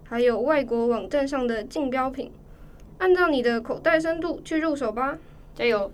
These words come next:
Speaker 2: 人要有梦想。
Speaker 1: 听完介绍，是否对古代的通鼻醒脑神器有了兴趣呢？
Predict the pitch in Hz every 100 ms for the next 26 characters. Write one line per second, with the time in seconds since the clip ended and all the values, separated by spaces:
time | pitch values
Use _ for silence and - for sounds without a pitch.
0 | - 208 233 208 165 226 - - - -
1 | - - - - - - - 392 427 330
2 | 320 339 330 339 302 277 285 277 240 285
3 | 277 247 214 269 269 240 233 349 403 320
4 | 277 285 285 285 240 240 240 302 285 -
5 | 233 240 285 330 330 320 302 320